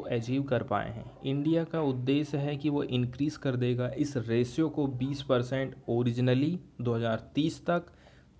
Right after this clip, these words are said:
लेकिन दो हज़ार इक्कीस में जब नीति आयोग ने एथेनॉल का रोड मैप तैयार करा था उसने कहा था कि deadline was advanced to दो हज़ार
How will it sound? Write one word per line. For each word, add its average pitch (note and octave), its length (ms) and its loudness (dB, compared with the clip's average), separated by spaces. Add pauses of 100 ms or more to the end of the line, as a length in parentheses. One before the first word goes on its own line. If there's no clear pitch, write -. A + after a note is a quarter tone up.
(500)
लेकिन F3 540 8
दो C#3+ 120 4
हज़ार C#3+ 440 4
इक्कीस C#3 480 4
में A2+ 160 -8 (220)
जब C3 180 0
नीति C#3 420 0
आयोग D3+ 460 2
ने C#3+ 200 0 (1200)
एथेनॉल C#3+ 440 4
का C3+ 120 0
रोड C3+ 260 4
मैप C3+ 220 0
तैयार B2+ 340 4
करा B2 300 2
था C3+ 320 -2 (560)
उसने D#3 300 0
कहा C3+ 320 0
था C#3+ 220 -2
कि D3+ 180 -4
deadline B2+ 600 2
was B2 300 2 (140)
advanced A2+ 560 0
to C3+ 120 -2
दो A2 100 2
हज़ार - 280 -6